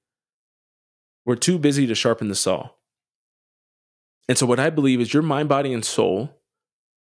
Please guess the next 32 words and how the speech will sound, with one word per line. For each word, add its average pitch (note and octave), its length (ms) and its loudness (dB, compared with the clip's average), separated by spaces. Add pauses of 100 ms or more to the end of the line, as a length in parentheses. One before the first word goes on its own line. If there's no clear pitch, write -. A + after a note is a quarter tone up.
(220)
um, G#2+ 400 -4
your C#3 220 2
life A2 600 -2 (240)
is A2+ 220 0
the A#2 140 0
saw D3+ 400 2
that A2+ 180 -2
God B2 360 0
uses. G2+ 540 -2 (760)
It's - 160 -6
the A#2 120 2
tool D3+ 400 0
that B2 160 -4
God A2+ 240 0
uses, G#2 360 -2
right? G#2 180 0
It's A2 140 -2
what B2 120 2
we C#3 100 2
present B2+ 440 -2
to C3+ 80 -6
God B2 340 0
to F3+ 160 -2
be F3 100 -2
used C3+ 540 0
to B2+ 80 0
evangelize A2+ 560 -2
the A2 60 -4
world A2+ 400 0 (680)
and B2 140 -2
to B2+ 80 -2
s-, - 280 -2